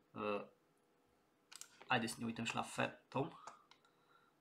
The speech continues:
Phantom se pare că arată foarte bine, chiar dacă a avut corecție Bitcoin-ul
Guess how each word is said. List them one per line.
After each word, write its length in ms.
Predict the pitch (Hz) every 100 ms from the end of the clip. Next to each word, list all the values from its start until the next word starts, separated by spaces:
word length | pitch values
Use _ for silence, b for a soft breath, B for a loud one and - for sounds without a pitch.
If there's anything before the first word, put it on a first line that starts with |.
| -
Phantom 360 | - 123 - 110
se 140 | -
pare 280 | 110 120 117
că 80 | 117
arată 260 | 117 113
foarte 720 | - - - 262 175 - - 208
bine, 260 | 208 214
chiar 300 | - - 131
dacă 240 | 117 117 113
a 60 |
avut 500 | 107 - - 120 113
corecție 540 | - 117 110 117 - 117
Bitcoin-ul 720 | 107 117 - 107 104 104